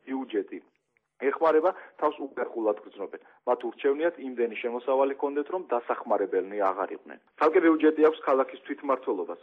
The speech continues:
შარშანდელი ბიუჯეტი შვიდას ორმოცდაათი ათასი ლარი იყო. წელს კი განაცხადით, ცხრაას ორმოცდაათი ათასზე გაკეთდა.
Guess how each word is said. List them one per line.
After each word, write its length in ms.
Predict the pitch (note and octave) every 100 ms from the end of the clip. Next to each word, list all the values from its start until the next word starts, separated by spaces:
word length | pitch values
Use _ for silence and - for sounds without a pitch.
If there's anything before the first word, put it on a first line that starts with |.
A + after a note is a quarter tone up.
| -
შარშანდელი 560 | - C#3 - C3+ A2 G#2
ბიუჯეტი 500 | A#2+ C3 C#3+ C#3+ E3+
შვიდას 320 | E3 D#3 D#3
ორმოცდაათი 640 | C#3+ C#3 C3 - C3 B2+ B2
ათასი 260 | A#2 A2 A#2
ლარი 240 | A2 F#2+
იყო. 160 | E2 - _ _ _
წელს 160 | C#3+ E3+
კი 100 | G3+
განაცხადით, 540 | D3 B2+ B2 B2+ D3
ცხრაას 340 | - C3+ B2 B2
ორმოცდაათი 640 | B2 A#2+ A#2 - A2+ -
ათასზე 360 | F2+ - F#2+ -
გაკეთდა. 400 | G2 F2+ E2 -